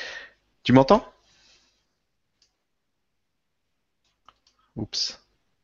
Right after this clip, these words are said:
J'ai fait une bêtise. Attends. Reclique sur, euh, sur ton bouton du son. Attends, je vais aller voir ce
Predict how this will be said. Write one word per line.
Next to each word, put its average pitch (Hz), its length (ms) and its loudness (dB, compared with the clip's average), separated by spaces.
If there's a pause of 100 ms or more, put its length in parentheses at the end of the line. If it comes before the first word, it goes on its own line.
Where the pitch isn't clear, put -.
(680)
J'ai 98 140 -4
fait - 120 0
une 127 120 2
bêtise. 101 480 0 (120)
Attends. 95 300 -6 (800)
Reclique 143 420 2
sur, 127 420 -4
euh, 107 540 0
sur - 260 -4
ton 117 140 -2
bouton 120 320 0
du 120 120 -2
son. 113 320 -6 (2500)
Attends, 90 320 -12
je - 140 -10
vais - 60 -6
aller 104 140 -6
voir 113 300 -6
ce - 60 -20